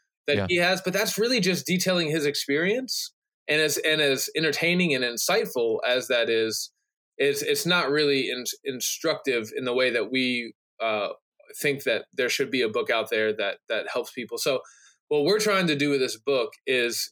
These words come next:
Speaker 1: give a serious theological, uh, under-, we're trying to help people get a theological understanding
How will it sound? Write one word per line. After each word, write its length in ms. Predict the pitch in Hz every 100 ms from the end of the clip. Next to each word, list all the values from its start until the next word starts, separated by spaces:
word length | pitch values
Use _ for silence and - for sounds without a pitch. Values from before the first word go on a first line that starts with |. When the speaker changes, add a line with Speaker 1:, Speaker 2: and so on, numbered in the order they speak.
| 135
Speaker 1:
give 160 | 147 131
a 80 |
serious 720 | 113 - 160 170 180 175 143 -
theological, 1120 | 160 165 160 139 147 151 139 139 131 123 123 - -
uh, 480 | 117 110 104 101 92 - _ _ _ _
under-, 240 | 139 139 131 139
we're 60 |
trying 140 | 147 151
to 60 |
help 120 | 147
people 180 | 143 139
get 160 | 131 120
a 160 | 110
theological 500 | - 147 139 143 139
understanding 760 | 131 135 135 123 123 123 120